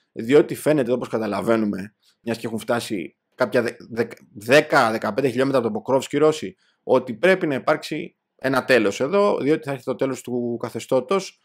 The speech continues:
Ε, μίλησε λοιπόν ο Ζελένσκι μαζί του και του ασκεί πίεση Σόλτς για την ειρήνη. Καλά νέα αυτά. Επίσης μίλησε και με την τρελομελώνη ο Ζελένσκι,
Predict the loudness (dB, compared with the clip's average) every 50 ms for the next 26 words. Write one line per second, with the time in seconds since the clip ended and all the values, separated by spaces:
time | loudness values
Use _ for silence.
0 | _ _ _ _ _ _ _ _ -2 -2 0 0 0 2 4 4 4 2 0 -2
1 | 0 0 0 0 2 2 2 2 0 -2 -4 -6 -6 -2 0 0 0 0 -2 -4
2 | -4 0 0 0 0 0 -4 -10 -14 -6 0 4 4 4 4 0 -4 -8 -8 -10
3 | -12 -10 -4 0 0 0 0 -2 -6 -8 -4 -2 -2 -2 -2 -6 -6 -4 -2 0
4 | 0 0 0 -2 -4 -6 -8 _ 0 2 2 4 4 2 0 0 -2 -4 -8 -4
5 | 0 2 2 2 0 -2 -6 _ _ _ _ _ _ _ _ -6 -4 -2 -2 -2
6 | -2 -4 -6 _ _ 0 0 0 0 0 -2 0 2 2 2 2 2 4 4 6
7 | 6 6 6 4 4 4 4 2 2 0 -2 -4 -6 -8 -8 -8 -8 -8 -8 -8
8 | -6 -6 -6 -6 -6 -8 -12